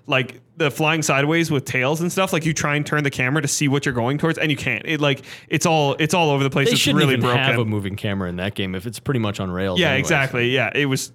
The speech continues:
Speaker 1: awful. And then the second part, uh, was the, so the cutscenes are actually really cool. Like, for th-, C G cutscenes at the time it came out were really good.
Speaker 2: So all Sonic making out with humans and
Speaker 1: No, no, no, there was none of that weirdness yet. But it was just, like,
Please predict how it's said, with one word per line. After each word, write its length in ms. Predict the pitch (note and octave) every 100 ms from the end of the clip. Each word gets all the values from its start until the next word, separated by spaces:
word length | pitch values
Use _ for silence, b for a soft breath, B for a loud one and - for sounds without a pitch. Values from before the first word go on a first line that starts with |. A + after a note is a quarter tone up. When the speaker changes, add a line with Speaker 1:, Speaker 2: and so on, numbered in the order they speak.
| _
Speaker 1:
awful. 380 | - C3 B2 A#2 B B
And 160 | D#3+ D#3
then 100 | D3
the 80 | C#3
second 380 | - - G3 F#3+
part, 260 | F#3+ F3+ F3
uh, 280 | D3+ C3+ B2
was 340 | C3 C3+ B2+ C3+
the, 440 | C3 B2 A#2+ A#2+ B B
so 160 | -
the 80 | C#3+
cutscenes 580 | - F#3 - A3 G3+ D#3
are 80 | D3
actually 280 | D#3 D3+ A#2
really 340 | C3 F3 B2
cool. 300 | - D3+ A2+
Like, 200 | B2 B2
for 280 | - C#3+ C#3
th-, 320 | - - - -
C 280 | - F#3 F#3+
G 240 | E3 F3
cutscenes 540 | - C#3 - F3+ E3
at 80 | C3
the 80 | A#2
time 300 | - C3 D3
it 80 | D3
came 160 | C#3+
out 280 | A#2 C#3+ -
were 140 | D3+ C#3+
really 380 | C#3+ B3+ F3
good. 220 | C#3 E3+ B2+
Speaker 2:
So 60 |
all 100 | A#2+
Sonic 400 | G#2+ - G#2+ G2+
making 320 | G2+ F#2+ F#2 F2+
out 120 | F2+
with 160 | D#2+ -
humans 400 | - F#2+ E2+ E2
and 200 | D#2+ D#2+ -
Speaker 1:
No, 320 | A3 B3 C4 A#3
no, 220 | A3+ A3
no, 100 | G#3+
there 120 | G#3+
was 80 | A3
none 120 | A3+
of 40 | G#3+
that 220 | F#3 F3+
weirdness 340 | D#3 D3 C#3+
yet. 160 | D3+ C#3
But 140 | E3
it 60 | E3+
was 140 | F3+
just, 200 | F3+ F3
like, 220 | F#3 D#3+